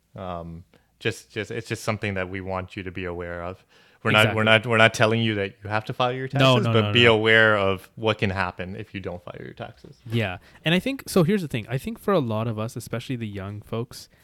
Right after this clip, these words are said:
Speaker 2: when you file your taxes, th-, you're most likely guaranteed to get a return.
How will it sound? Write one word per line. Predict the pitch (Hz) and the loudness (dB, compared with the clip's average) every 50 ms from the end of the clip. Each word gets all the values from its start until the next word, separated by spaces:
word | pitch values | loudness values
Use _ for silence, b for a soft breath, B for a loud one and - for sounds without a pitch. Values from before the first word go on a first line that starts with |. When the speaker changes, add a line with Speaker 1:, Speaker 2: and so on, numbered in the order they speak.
| b b b b b b | b b b b b b
Speaker 2:
when | 123 117 123 | -2 -2 0
you | 127 156 | 0 -2
file | - - 135 143 156 | 0 0 0 2 2
your | 151 131 | 0 0
taxes, | - - 107 107 107 - - 123 120 117 - _ | -2 -4 -8 -8 -8 -6 -6 -6 -6 -6 -10 _
th-, | - - _ _ _ _ _ _ _ - | -20 -20 _ _ _ _ _ _ _ -4
you're | 123 113 | -2 -2
most | 104 107 110 139 - - - | -2 -2 -2 -2 -2 -4 -4
likely | 123 117 113 - 117 107 | -8 -8 -6 -6 -8 -8
guaranteed | 101 104 101 98 98 98 98 - - 104 - - | -8 -6 -6 -6 -6 -6 -8 -10 -14 -16 -16 -16
to | 98 | -14
get | - 98 92 | -14 -12 -10
a | 92 | -10
return. | 92 95 98 - - - - - | -10 -10 -12 -12 -14 -16 -16 -18